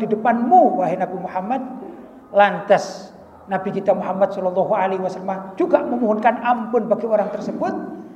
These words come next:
lawajadullah tawwabar rahimah, pasti mereka akan mendapati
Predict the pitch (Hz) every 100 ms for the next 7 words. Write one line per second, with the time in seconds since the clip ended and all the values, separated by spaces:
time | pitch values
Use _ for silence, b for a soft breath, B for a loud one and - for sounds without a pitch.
0 | B B B B - 214 247 254 233 240
1 | 247 330 294 277 269 285 277 247 254 240
2 | 247 233 - - - - 381 330 269 254
3 | 247 240 247 233 220 214 214 226